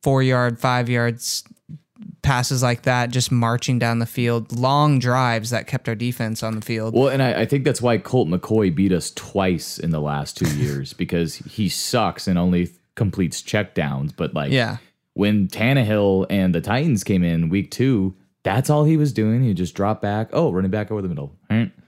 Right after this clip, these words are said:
Speaker 1: Yep.
Speaker 2: And so, yeah,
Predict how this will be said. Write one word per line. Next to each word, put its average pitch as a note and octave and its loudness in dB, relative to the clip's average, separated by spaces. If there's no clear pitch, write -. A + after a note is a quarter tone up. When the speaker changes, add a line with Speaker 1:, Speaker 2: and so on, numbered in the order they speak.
Speaker 1:
Yep. C#3 0
Speaker 2:
And G#2 0
so, F2+ 0
yeah, F2+ 2